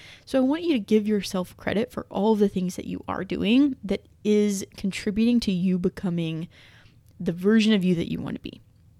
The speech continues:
And I want you to see that you are so much further along. You are truly successful, beautiful, incredible in all of the ways that you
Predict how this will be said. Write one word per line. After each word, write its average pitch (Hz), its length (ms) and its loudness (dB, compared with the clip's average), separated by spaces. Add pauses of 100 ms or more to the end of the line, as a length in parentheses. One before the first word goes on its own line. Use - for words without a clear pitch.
(1160)
And 190 440 0 (100)
I 196 100 2
want 220 240 2
you 262 80 4
to 240 80 4
see 175 540 -2
that 185 120 -6
you 185 180 -8
are 175 100 -8
so - 420 2
much 247 180 2
further 190 300 -4
along. - 460 -10 (480)
You 196 360 -10
are 175 580 -6 (200)
truly 220 720 -2
successful, 175 1040 -4 (420)
beautiful, 185 920 0 (500)
incredible 202 840 0
in 180 200 -4
all 208 240 4
of 202 120 2
the 190 100 0
ways 165 640 -4 (180)
that 180 220 -4
you 170 680 -4